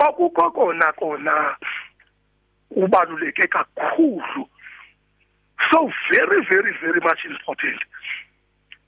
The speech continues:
Ku, ku, ku, ku, ukuba nala mark sibahle, la seal, eh, okanye la identification mark now ekuthiwa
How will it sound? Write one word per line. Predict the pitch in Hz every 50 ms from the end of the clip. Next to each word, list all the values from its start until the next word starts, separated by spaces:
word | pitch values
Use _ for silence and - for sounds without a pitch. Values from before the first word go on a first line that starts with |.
| _ _ _ _ _ -
Ku, | - 226 214 208
ku, | 208 - 208 208 202 185 180
ku, | - 185 175 175
ku, | - 233 190 170 170 160 143 - - - - - - - - - _ _ - - - - - - _ _ _ _ _ _ -
ukuba | - 269 262 - 349 359 - - 220
nala | 214 247 262 262 269 277 269 277
mark | 285 285 277 277 277 - - - - - - - -
sibahle, | - 180 165 156 143 - - - - - - - - - - - - - - - - - _ _ _ _ _ _ _ _ _ _ _ _ _ _ -
la | 175 156 160 165 - - - -
seal, | - 320 311 269 240 196 - - - - _ _ _ _ _ _ _ - - - - _ _ _ - - _ _ _ _
eh, | - 180 175 170 160 156 151 147 143 143 135 123 120 - - - - - - - - - -
okanye | 269 277 - 349 294 247 220 208 175
la | 160 170 190 - - 330 294
identification | 233 - - 180 180 - 190 - - - - 403 - - - 208 202
mark | 196 196 196 196 - - - - - - - - - - - - - - - -
now | - 185 180 185 175 165 175 175 -
ekuthiwa | 165 220 208 - - 202 196 - - - - 190 180 175 170 170 170 165 160 156 156 156 156 156